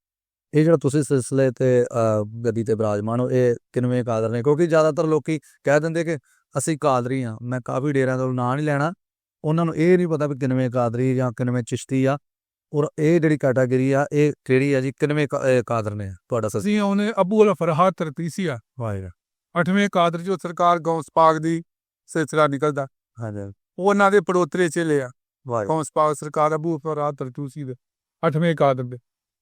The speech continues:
Speaker 1: ਵਾਹ,
Speaker 2: ਹਾਂਜੀ।
Speaker 1: ਠੀਕ ਹੈ।
Speaker 2: ਉਹਨਾਂ ਤੋਂ ਗਾਹ ਸਿਲਸਿਲੇ ਚੱਲਣ ਦੇ ਆਪਣੇ ਬਜ਼ੁਰਗਾਂ ਦੇ।
Speaker 1: ਵਾਹਿਗੁਰੂ।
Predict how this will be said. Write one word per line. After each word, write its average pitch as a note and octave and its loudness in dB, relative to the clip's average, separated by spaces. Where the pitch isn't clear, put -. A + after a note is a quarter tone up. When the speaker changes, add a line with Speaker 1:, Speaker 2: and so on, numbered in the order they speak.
Speaker 1:
ਵਾਹ, G#2 -8
Speaker 2:
ਹਾਂਜੀ। B2+ -10
Speaker 1:
ਠੀਕ F#2+ -10
ਹੈ। F2+ -12
Speaker 2:
ਉਹਨਾਂ F#3 2
ਤੋਂ G3 4
ਗਾਹ F3 4
ਸਿਲਸਿਲੇ D3+ -2
ਚੱਲਣ D3 0
ਦੇ D3 -2
ਆਪਣੇ D3 -4
ਬਜ਼ੁਰਗਾਂ C3+ -10
ਦੇ। C#3 -14
Speaker 1:
ਵਾਹਿਗੁਰੂ। G#2 -2